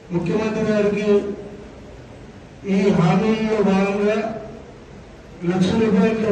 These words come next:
పాటు తులం బంగారం ఇప్పించాలని ఆనాడు కూడా కోరడం జరిగింది. మరి వచ్చే క-, వచ్చే కళ్యాణ లక్ష్మి, షాదీ ముబారక్ చెక్కులతో పాటు ఆ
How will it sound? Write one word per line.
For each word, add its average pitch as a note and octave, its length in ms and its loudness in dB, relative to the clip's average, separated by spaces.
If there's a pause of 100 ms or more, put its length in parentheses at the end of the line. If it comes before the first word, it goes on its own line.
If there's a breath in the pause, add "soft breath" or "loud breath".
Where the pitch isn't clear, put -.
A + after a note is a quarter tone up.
పాటు G3 300 2 (400)
తులం G3 320 0
బంగారం G3+ 500 -2
ఇప్పించాలని G3 680 0 (360)
ఆనాడు G3 360 0
కూడా G3 240 2
కోరడం F#3+ 400 2 (100)
జరిగింది. G3+ 380 0 (1000)
మరి G3 200 2 (460)
వచ్చే F#3 260 2 (1080)
క-, F#3+ 200 -4 (160)
వచ్చే F#3 240 2 (160)
కళ్యాణ G#3 400 0
లక్ష్మి, G#3 320 -2 (140)
షాదీ F#3+ 260 0
ముబారక్ G3+ 420 0
చెక్కులతో F#3+ 420 -2 (100)
పాటు G3 280 0 (760)
ఆ G3 40 0